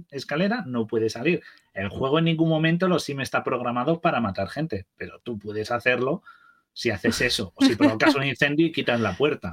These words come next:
Speaker 2: Claro.
Speaker 1: Todo e-, eso son programación, o sea, no hay un sistema que te diga eso.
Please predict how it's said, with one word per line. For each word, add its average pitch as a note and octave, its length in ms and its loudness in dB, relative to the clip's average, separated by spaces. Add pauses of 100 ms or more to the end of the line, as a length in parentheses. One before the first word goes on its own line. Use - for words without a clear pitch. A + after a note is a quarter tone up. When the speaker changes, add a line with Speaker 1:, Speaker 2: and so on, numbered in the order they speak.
Speaker 2:
Claro. G3 400 2 (840)
Speaker 1:
Todo A2+ 200 2
e-, - 220 0
eso C#3+ 180 -2
son E3 360 2
programación, C3+ 960 2 (160)
o A#2+ 40 -4
sea, A#2 380 -4
no B2 380 2
hay E3+ 200 4
un D3 100 0
sistema C3 340 -4
que B2 100 -4
te A2+ 80 0
diga A#2 180 0
eso. B2+ 220 -4